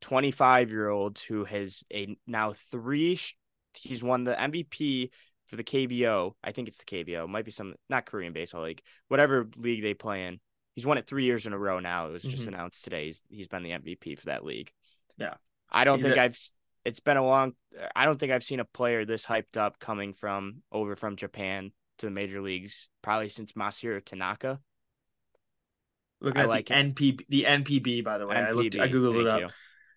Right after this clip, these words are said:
Speaker 1: Three-time
Speaker 2: Debuted in
Speaker 1: M V P winner.
Speaker 2: Googled it, and he got there in twenty seventeen, only twenty-five now, though. He was younger than us, and he was already well on his way to a professional baseball career, posted heading to the M L B and taking the subway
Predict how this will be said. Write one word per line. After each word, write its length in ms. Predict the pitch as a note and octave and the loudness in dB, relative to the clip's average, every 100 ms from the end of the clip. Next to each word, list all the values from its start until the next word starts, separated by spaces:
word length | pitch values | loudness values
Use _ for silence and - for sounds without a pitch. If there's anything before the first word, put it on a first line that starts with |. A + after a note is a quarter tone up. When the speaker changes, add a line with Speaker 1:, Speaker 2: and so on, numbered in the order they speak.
| _ | _
Speaker 1:
Three-time 400 | A#2+ B2+ B2 C3+ | -2 2 8 8
Speaker 2:
Debuted 180 | C3 C#3 | 12 10
in 60 | B2+ | 10
Speaker 1:
M 60 | |
V 80 | G#2+ | 4
P 240 | - F#2+ | -4 -6
winner. 280 | F2 D#2+ D#2+ - _ _ _ _ C3 | -6 -8 -10 -14 _ _ _ _ 2
Speaker 2:
Googled 300 | C#3 C#3 C#3 | 6 8 10
it, 160 | C3 - _ | 8 4 _
and 200 | B2+ B2 | 0 2
he 120 | B2+ B2+ | 2 6
got 400 | C3 B2+ A#2 B2+ | 10 10 8 6
there 180 | B2 | 4
in 160 | B2 B2 | 4 0
twenty 320 | - C#3 D3+ | 2 6 8
seventeen, 880 | D#3 - D#3 D3 D3 - C#3+ C#3+ D3+ - _ - | 8 10 10 10 6 8 8 8 6 0 _ 0
only 240 | B2+ D3 | 6 6
twenty-five 580 | D3 D#3 D3 C3+ C3 B2+ | 8 6 8 10 10 8
now, 220 | B2 A#2+ | 4 2
though. 240 | A#2 G#2 G2+ _ _ | 2 -2 -6 _ _
He 60 | - | -4
was 160 | C3 B2+ | 2 8
younger 260 | E3+ F#3 | 10 10
than 100 | G3 | 10
us, 360 | F#3 G#3+ - - | 12 10 8 4
and 40 | |
he 60 | C#3+ | 4
was 160 | C#3+ | 8
already 460 | D#3 E3+ E3 D3 D3+ _ _ - | 10 10 10 6 2 _ _ 4
well 200 | C#3+ D#3 | 10 10
on 100 | D#3 | 10
his 120 | C#3 | 8
way 160 | D#3 | 6
to 60 | D#3 | 6
a 60 | C3 | 4
professional 340 | C3+ C#3+ C#3 | 4 4 4
baseball 320 | C3+ C3 C#3 | 2 4 4
career, 260 | B2+ C#3 B2+ | 4 4 6
posted 480 | D3+ D3+ D3+ C3+ C3+ | 8 6 6 0 2
heading 240 | C#3+ D#3 D3+ | 4 4 4
to 120 | D#3 | 2
the 140 | C#3+ | 2
M 120 | C#3 C3+ | 4 2
L 80 | |
B 320 | C3 C3+ C#3+ C#3 - - | 4 4 4 2 -8 -6
and 100 | C#3 | 2
taking 260 | D#3+ D#3 | 6 6
the 80 | D3 | 4
subway 600 | C3 D#3 D3 C#3 B2+ A#2+ | 6 8 8 8 6 4